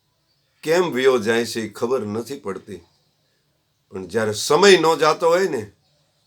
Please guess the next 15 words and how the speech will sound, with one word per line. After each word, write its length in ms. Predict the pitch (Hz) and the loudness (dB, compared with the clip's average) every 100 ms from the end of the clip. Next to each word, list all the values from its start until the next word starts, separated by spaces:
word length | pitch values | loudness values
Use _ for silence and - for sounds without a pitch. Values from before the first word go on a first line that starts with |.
| _ - | _ -16
ત્યારે 240 | 107 101 | -8 -2
આપણા 400 | 98 107 127 120 | -2 0 0 -2
કોણ 380 | 104 113 127 127 | -2 -4 -2 -4
છે 280 | - 107 101 _ _ _ _ _ _ _ _ _ _ _ _ _ _ _ _ _ _ _ _ _ _ _ _ _ | -6 -8 -8 _ _ _ _ _ _ _ _ _ _ _ _ _ _ _ _ _ _ _ _ _ _ _ _ _
એની 200 | 98 98 | -12 -12
ખબર 320 | 95 - 104 110 | -12 -10 -10 -10
પડી 340 | - 80 92 | -18 -20 -20
જાય. 160 | - _ _ _ _ _ _ _ _ _ | -20 _ _ _ _ _ _ _ _ _
કારણ 120 | 156 | -16
કે 100 | 127 | -10
સમય 440 | - - 175 233 165 | -6 0 2 2 2
બધુંય 360 | 135 104 185 | 0 0 -2
શીખડાવી 580 | 180 - 110 107 98 92 | -2 -6 -6 -2 -2 -4
દે 260 | 82 90 90 | -10 -14 -14
છે, 240 | - | -20